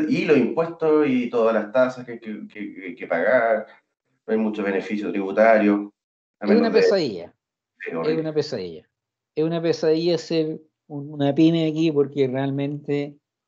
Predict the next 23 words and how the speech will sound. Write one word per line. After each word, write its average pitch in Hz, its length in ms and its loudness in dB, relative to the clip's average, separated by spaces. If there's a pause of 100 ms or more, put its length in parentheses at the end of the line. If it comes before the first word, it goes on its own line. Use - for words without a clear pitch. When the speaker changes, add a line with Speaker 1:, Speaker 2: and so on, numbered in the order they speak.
Speaker 2:
te 131 100 0
hacen 135 260 0
la 135 100 6
vida 139 140 8
imposible, 135 960 2 (680)
te, 135 360 2
te 131 120 2
ponen 135 260 4
una 127 220 0
burocracia 127 600 0
tremenda 127 800 0 (680)
y 139 100 2
al 127 80 2
final, 147 640 0
suponte, 131 760 -4 (1500)
no, 151 300 -6 (180)
¿cómo, 180 400 -2
cómo 170 280 0
va 165 100 4
a 160 60 0
poder 160 260 4
competir 151 480 -6
uno 165 360 -6